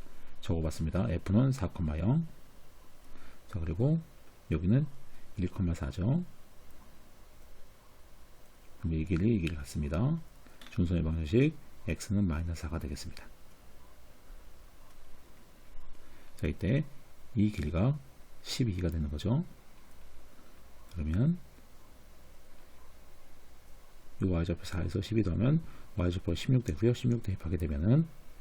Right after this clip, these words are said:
X도 십육이 돼야 됩니다. 따라서 B의 좌표는 십육, 십육이 되겠습니다. 한편 이 직선의 방정식은 기울기 삼분의 사짜리 사, 영 지나니까 다음으로 표현할 수 있고요.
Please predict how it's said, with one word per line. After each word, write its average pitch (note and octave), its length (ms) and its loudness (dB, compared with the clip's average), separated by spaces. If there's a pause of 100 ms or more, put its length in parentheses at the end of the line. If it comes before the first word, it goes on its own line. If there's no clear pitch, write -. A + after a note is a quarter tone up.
(480)
X도 G#2 520 4 (200)
십육이 B2+ 320 6
돼야 E2+ 160 2
됩니다. C2+ 400 -4
따라서 F#2+ 240 0
B의 - 180 0
좌표는 A2+ 440 4 (280)
십육, C#3 460 2 (260)
십육이 G2+ 340 2
되겠습니다. D#2+ 480 -4 (1120)
한편 A#2+ 460 4 (260)
이 D3+ 340 6
직선의 F#2 420 0
방정식은 F#2 640 4
기울기 E2 320 4
삼분의 G#2 340 4
사짜리 D#2+ 600 2 (260)
사, F#2 160 -6 (180)
영 E2 200 4
지나니까 C3+ 580 4 (160)
다음으로 D2+ 400 2
표현할 D#2 300 -2
수 - 140 -6
있고요. A2 240 4